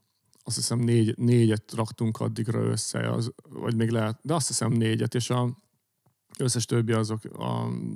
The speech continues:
vagy Battle Beast dalok voltak, ami még az, Antonnak az el-, a múltjából. Fú, most nem is emlékszem, megvan a lista, hogy mi-, mit játszottunk akkor, de,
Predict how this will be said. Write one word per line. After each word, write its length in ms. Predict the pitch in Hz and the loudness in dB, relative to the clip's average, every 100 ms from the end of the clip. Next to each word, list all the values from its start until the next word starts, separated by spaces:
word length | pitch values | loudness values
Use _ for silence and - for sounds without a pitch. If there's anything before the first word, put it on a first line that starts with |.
| 104 123 | -8 -4
vagy 140 | 135 | -2
Battle 280 | 151 156 151 | 2 2 2
Beast 260 | 139 143 139 | 0 -2 -2
dalok 300 | 139 135 127 | 0 0 0
voltak, 380 | 131 135 127 131 | 0 2 0 -2
ami 160 | 127 | 0
még 200 | 113 113 | 0 0
az, 240 | 113 - 117 | -2 -4 -4
Antonnak 640 | 117 113 117 117 117 113 | -2 -2 -2 -2 -2 -2
az 100 | 117 | -2
el-, 260 | 117 117 123 | -2 -2 -2
a 120 | 123 | -4
múltjából. 760 | 117 123 127 127 143 135 139 139 - - - - _ - - - _ _ _ | -2 2 2 2 0 0 0 -2 -8 -20 -20 -20 _ -20 -20 -20 _ _ _
Fú, 200 | - - | -6 4
most 180 | 127 117 | 6 8
nem 100 | 123 | 6
is 120 | 113 | 6
emlékszem, 480 | 113 110 110 - 120 | 6 4 4 2 6
megvan 280 | 127 110 110 | 6 6 4
a 360 | 113 123 123 | 2 0 -2
lista, 340 | 131 120 113 123 | 0 0 0 0
hogy 120 | 120 | 2
mi-, 140 | 120 113 | 2 0
mit 180 | 127 - | -6 -4
játszottunk 560 | 120 117 123 - 120 | -2 -2 -6 -4 -4
akkor, 420 | 123 117 - 123 117 | -4 -6 -6 -6 -4
de, 260 | 120 117 | -4 -4